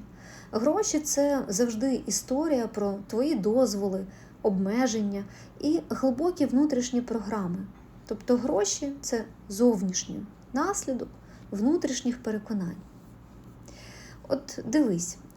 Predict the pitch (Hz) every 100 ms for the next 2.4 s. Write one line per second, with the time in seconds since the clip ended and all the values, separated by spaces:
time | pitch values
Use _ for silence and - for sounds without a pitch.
0 | - 339 370 294 196 220 339 285 202 214
1 | 208 302 403 294 208 214 269 - - -
2 | 339 415 254 196